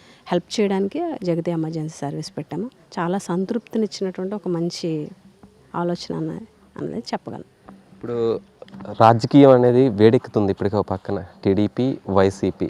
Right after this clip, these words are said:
Speaker 2: దీంతోపాటు జనసేన టీడీపీతో ఒకటి టైఅప్ అయింది, మరో పక్కన షర్మిల రంగ-, ఆ, రాజకీయ అరణ్యం కూడా, కూడా ఏపీకి నడిచింది. So ఈ ఎఫెక్ట్ ఏమైనా ఉండబోతుంది అనుకోవచ్చా?
Speaker 1: ఇప్పుడు జగన్మోహన్ రెడ్డి గారు ఎప్పుడు సింగిల్గానే వస్తారు.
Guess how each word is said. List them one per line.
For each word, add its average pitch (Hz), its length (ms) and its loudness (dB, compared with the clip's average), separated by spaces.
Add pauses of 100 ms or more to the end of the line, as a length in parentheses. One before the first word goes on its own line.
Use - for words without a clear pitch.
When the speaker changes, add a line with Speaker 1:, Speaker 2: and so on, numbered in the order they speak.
(120)
Speaker 2:
దీంతోపాటు 104 600 0
జనసేన 107 500 2
టీడీపీతో 101 600 -4
ఒకటి 98 180 -6
టైఅప్ 98 400 -6
అయింది, 92 220 -8 (320)
మరో 101 120 6
పక్కన 113 280 -2
షర్మిల 107 440 0
రంగ-, 101 240 -4
ఆ, 98 400 -8
రాజకీయ 95 340 -2
అరణ్యం 98 260 -4
కూడా, 92 160 -6
కూడా 95 160 -6
ఏపీకి 95 460 -4
నడిచింది. - 540 -16
So 135 60 2
ఈ 117 100 8
ఎఫెక్ట్ - 300 0
ఏమైనా 113 220 2
ఉండబోతుంది 98 440 -4
అనుకోవచ్చా? 90 480 -10 (2750)
Speaker 1:
ఇప్పుడు 254 520 0
జగన్మోహన్ 226 840 0
రెడ్డి 208 220 0
గారు 220 220 0 (120)
ఎప్పుడు 247 480 -2
సింగిల్గానే 185 560 2
వస్తారు. 160 420 -10